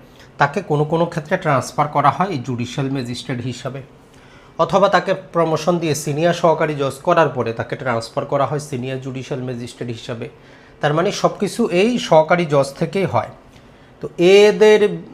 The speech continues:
যেই প্রকার, কত প্রকার বেতন ভাতা, কিভাবে হবেন, যাবতীয় নিয়মকানুন নিয়ে আমাদের সাতকাহন বইটা কিন্তু বাজারে পাওয়া যাচ্ছে। সেটা আপনি সংগ্রহ করলে এই ক্ষুদ্র ক্ষুদ্র ডিটেইলগুলো সেখানে পাবেন। যেমন কত বছর পর্যন্ত আপনি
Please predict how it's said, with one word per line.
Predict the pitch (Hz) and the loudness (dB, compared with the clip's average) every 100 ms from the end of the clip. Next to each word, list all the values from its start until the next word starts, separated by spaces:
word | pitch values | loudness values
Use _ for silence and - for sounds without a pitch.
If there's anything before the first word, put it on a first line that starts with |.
| - - - 190 | -20 -20 -16 -12
যেই | 143 147 160 156 156 151 151 | -6 0 2 2 0 -2 0
প্রকার, | 151 151 147 143 139 127 - - - - | 0 4 6 6 2 -2 -10 -20 -18 -10
কত | 143 | -6
প্রকার | 143 139 139 131 | -4 -4 -2 -2
বেতন | 131 131 139 131 131 | -2 -2 -2 -2 -2
ভাতা, | 127 127 139 | -4 -2 -2
কিভাবে | - 131 143 139 | -2 -6 -4 -4
হবেন, | 127 131 127 127 123 - - - | -4 -4 -4 -6 -10 -20 -20 -10
যাবতীয় | 143 151 147 147 143 139 | 0 2 2 2 0 0
নিয়মকানুন | 139 135 123 135 131 | 0 -2 -2 -2 -2
নিয়ে | 127 156 | -2 -2
আমাদের | 196 139 127 131 | -2 -2 -2 -4
সাতকাহন | - 131 - 135 131 | -4 -6 -2 -4 -2
বইটা | 127 123 | -4 -4
কিন্তু | 123 127 131 | -4 -4 -2
বাজারে | 127 123 117 | -2 -2 -4
পাওয়া | 117 113 113 | -2 -2 -2
যাচ্ছে। | 117 - 190 190 - - - | -6 -8 -12 -12 -18 -20 -20
সেটা | - 165 156 | -8 -4 0
আপনি | 160 160 | 0 0
সংগ্রহ | 151 151 131 131 | -2 -2 0 -2
করলে | 147 165 175 | 0 -2 -2
এই | 160 | -4
ক্ষুদ্র | 151 - 156 170 | -6 -8 -2 -2
ক্ষুদ্র | - 151 160 147 | -2 -2 0 0
ডিটেইলগুলো | 131 151 147 139 139 | 0 -2 -2 -2 -2
সেখানে | 143 139 131 123 | -2 -4 -4 -4
পাবেন। | 127 123 113 127 - - - - - | -2 -2 -2 -6 -12 -20 -20 -20 -10
যেমন | 131 127 127 | -4 -4 -2
কত | 147 135 | -2 -2
বছর | 131 123 - 139 | -2 -4 -4 -4
পর্যন্ত | 135 127 131 123 | -4 -6 -6 -4
আপনি | 127 123 | -4 -4